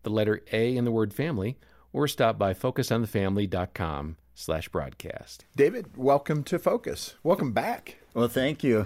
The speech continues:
Speaker 3: It's, it's really fun to come back.
Speaker 2: <laughs> Let, let's start with that distinction between, uh, like, premarital counseling, and here you're hitting the step before, like, pre-engagement. And is there something people need to know about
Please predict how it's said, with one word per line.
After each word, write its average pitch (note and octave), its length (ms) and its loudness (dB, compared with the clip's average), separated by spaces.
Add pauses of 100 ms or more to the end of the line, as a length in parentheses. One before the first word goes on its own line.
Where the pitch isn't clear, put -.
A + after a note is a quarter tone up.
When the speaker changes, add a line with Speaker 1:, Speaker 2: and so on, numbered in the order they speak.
(140)
Speaker 3:
It's, A2 340 -2
it's A#2+ 280 0
really B2+ 220 2
fun C#3 260 2
to C3+ 60 2
come D3 200 0
back. A#2 320 2 (140)
Speaker 2:
<laughs> - 140 -20
Let, G3 240 4
let's A#3 160 2
start C4 200 4
with A3+ 120 4
that D#3+ 220 2
distinction B2 580 -2
between, G2+ 680 -2
uh, F#2 520 -2
like, G#2 320 -2
premarital C3 1120 2
counseling, F2+ 720 -4
and G2 300 -2
here D#3 220 2
you're C4 160 -2
hitting C3+ 540 0
the A2 240 -2
step - 360 2
before, C#3+ 520 0
like, F#2+ 300 -2
pre-engagement. G#2 1080 0 (640)
And A#2+ 440 2
is - 580 -6
there C#3 220 4
something C#3+ 520 0
people C#3+ 260 0
need B2 200 0
to G#2 60 0
know G#2+ 220 2
about G2+ 440 0